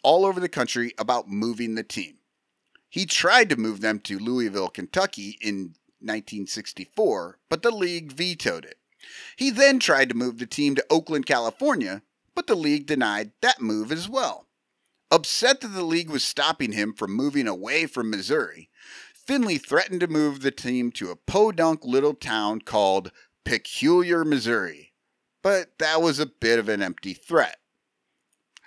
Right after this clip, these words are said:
Seattle made a play for the A's in sixty-seven, but Finley chose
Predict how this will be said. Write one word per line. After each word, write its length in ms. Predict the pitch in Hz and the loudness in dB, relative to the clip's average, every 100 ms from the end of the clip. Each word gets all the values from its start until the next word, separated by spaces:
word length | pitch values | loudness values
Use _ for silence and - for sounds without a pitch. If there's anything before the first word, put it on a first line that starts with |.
| - - _ | -20 -20 _
Seattle 600 | - - 180 247 269 143 | -8 -6 4 8 8 8
made 220 | 127 120 110 | 6 4 0
a 40 | |
play 280 | - 110 104 | -2 -2 0
for 100 | 104 | -2
the 140 | 98 | -2
A's 340 | 92 92 101 - | 0 0 -2 -6
in 140 | 113 101 | -6 -6
sixty-seven, 1040 | - 120 - 92 90 - 196 123 80 80 _ _ _ | -4 -6 -8 -12 -8 -2 0 -2 -6 -16 _ _ _
but 120 | - 107 | -8 -8
Finley 520 | - 277 214 123 110 | -4 -2 0 -2 -2
chose 460 | - 131 117 104 | 0 2 2 0